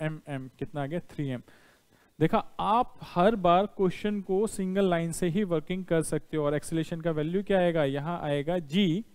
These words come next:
one minus two mu by three। So this is a simple trick।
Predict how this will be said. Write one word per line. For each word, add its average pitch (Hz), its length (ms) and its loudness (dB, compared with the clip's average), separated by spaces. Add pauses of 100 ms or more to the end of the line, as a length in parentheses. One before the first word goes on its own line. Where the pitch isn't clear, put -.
(1040)
one 202 180 4
minus 160 380 -2
two 180 340 -6
mu 160 300 -4 (800)
by 131 200 4
three। - 320 -10 (1400)
So 226 60 0
this 214 180 2
is 240 100 4
a 233 120 4
simple 143 300 -2
trick। 110 200 -12